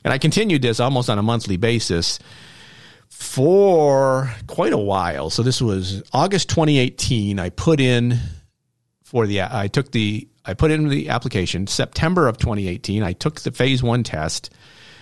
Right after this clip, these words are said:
October of twenty eighteen, I finished my application. And then I didn't really hear anything until April of twenty,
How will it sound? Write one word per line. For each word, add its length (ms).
October 500
of 100
twenty 300
eighteen, 320
I 80
finished 320
my 120
application. 600
And 100
then 80
I 80
didn't 140
really 140
hear 120
anything 300
until 380
April 360
of 120
twenty, 600